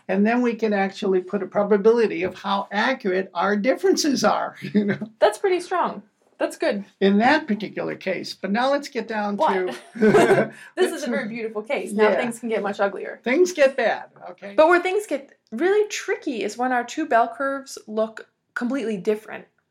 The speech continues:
Speaker 2: So this is like, imagine the scenario that I described in the beginning, where not only is my bell curve much taller than Frank's,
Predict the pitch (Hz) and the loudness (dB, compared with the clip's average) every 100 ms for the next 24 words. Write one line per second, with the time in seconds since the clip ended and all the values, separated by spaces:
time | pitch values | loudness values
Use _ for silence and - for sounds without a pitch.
0 | _ - 277 294 339 339 294 233 220 220 | _ -8 -2 0 0 -2 -4 0 0 0
1 | 214 220 233 240 269 262 254 254 - _ | -2 0 -2 -2 -6 -6 -8 -10 -14 _
2 | - 226 226 208 208 208 196 190 196 196 | -6 -4 -2 0 0 0 -2 0 0 0
3 | 185 - 190 190 190 180 190 190 180 240 | -4 -2 -2 0 -4 -6 -8 -6 -6 -10
4 | - _ - 208 202 180 180 - _ _ | -12 _ -10 0 2 2 0 -6 _ _
5 | _ _ 220 247 277 269 226 190 202 196 | _ _ 2 4 4 0 -4 -6 -6 -4
6 | 202 190 180 180 202 185 185 190 _ _ | -2 0 -2 -4 -6 -4 -4 -10 _ _
7 | - 196 208 208 - 254 285 214 190 185 | -8 -2 -2 -4 -2 2 2 2 -4 -8
8 | - 202 381 - - - | -6 -6 -6 -10 -12 -12